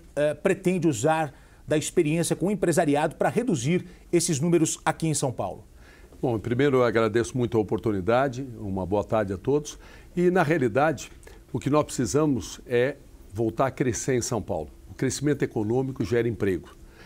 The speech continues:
Speaker 2: Então, eu pretendo tomar várias ações paralelamente. Incentivar muito o pequeno negócio. O pequeno negócio é a padaria, é a quitanda, é a confeitaria, é a farmácia.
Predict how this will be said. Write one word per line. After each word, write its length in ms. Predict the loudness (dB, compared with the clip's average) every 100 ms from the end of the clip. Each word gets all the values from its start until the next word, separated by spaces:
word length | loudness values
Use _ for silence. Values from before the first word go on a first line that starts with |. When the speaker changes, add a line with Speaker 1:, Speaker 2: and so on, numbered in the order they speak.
| -12
Speaker 2:
Então, 140 | 0 2
eu 120 | 2
pretendo 420 | 2 0 0 -2
tomar 340 | -2 0 0
várias 680 | -2 -2 0 2 2 0 -2
ações 540 | -6 -6 -4 -2 -2
paralelamente. 920 | -4 -2 0 0 -2 -4 -6 -10 -14 -20 -20 -20 -12 -2
Incentivar 640 | 0 2 2 0 -2 0
muito 380 | 0 -2 -4 -10 -8
o 60 |
pequeno 380 | -6 -2 0 0
negócio. 560 | 0 0 -2 -2 -10 -18 -20 -18 -8
O 80 | -2
pequeno 360 | 0 2 2
negócio 520 | 2 2 2 0 -2
é 100 | -2
a 60 | -2
padaria, 800 | -2 -4 -2 0 2 2 0 -4 -10
é 80 |
a 40 | -10
quitanda, 840 | -10 -10 -2 0 2 -2 -4 -10 -14 -20 -10 -2
é 80 |
a 60 | -2
confeitaria, 1000 | 0 -2 -2 -2 0 0 2 2 2 0
é 20 |
a 80 | -4
farmácia. 880 | -4 -4 -2 0 0 0 -4 -8